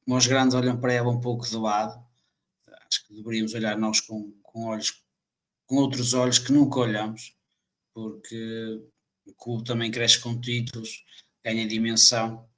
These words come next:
valoriza os jogadores o facto de ganhar, eh, títulos, por isso acho que, que temos que jogar com os melhores, com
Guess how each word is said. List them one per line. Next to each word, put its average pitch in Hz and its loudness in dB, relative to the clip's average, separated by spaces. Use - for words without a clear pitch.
valoriza 120 -2
os 113 0
jogadores 113 -2
o 110 -10
facto - -6
de 117 -4
ganhar, 113 -4
eh, 110 -10
títulos, 123 -6
por 107 -16
isso - -4
acho - -4
que, 110 -8
que - -20
temos 131 2
que - 4
jogar 131 6
com 127 6
os 127 8
melhores, 123 4
com - -8